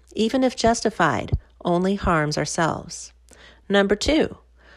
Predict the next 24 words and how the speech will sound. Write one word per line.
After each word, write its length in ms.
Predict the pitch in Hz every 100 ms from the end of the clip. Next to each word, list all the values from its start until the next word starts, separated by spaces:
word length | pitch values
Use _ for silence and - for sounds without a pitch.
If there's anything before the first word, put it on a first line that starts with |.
| _ -
recognize 600 | 196 233 269 226 202 -
the 100 | 170
benefits 680 | 180 214 220 - - -
of 200 | - -
choosing 520 | - - 247 226 151 147
to 100 | 156
forgive. 640 | - 156 160 - - - _ _ - - -
We 220 | 196 220
reap 280 | 247 254 208
physical, 580 | - 196 185 226 254 262
emotional, 760 | 202 226 220 180 - 175 156 156
and 260 | 160 220 208
spiritual 460 | - 214 220 233
benefits 540 | 196 196 190 - 135 -
when 100 | 156
we 120 | 156
forgive 380 | - 151 151 151
others. 580 | 147 - - - - - _ _ - _ _ -
Number 240 | 196 196
three, 520 | 190 240 285 - - _ _ _ _
understand 680 | 196 220 247 - 262 254 185
what 140 | 170 -
forgiveness 580 | 170 175 170 165 156
means. 560 | 180 175 127 - -